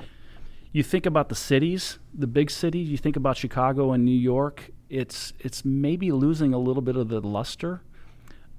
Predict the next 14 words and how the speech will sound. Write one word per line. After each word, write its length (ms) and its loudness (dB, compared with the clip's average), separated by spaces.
Uh, 560 -2
and 640 0
I 140 -2
think 340 -4
areas 680 -2
like 240 -4
the 80 -2
corridor 680 0
are 160 -2
really 680 0
positioned 520 2
very 320 2
well 540 0
to, 460 -2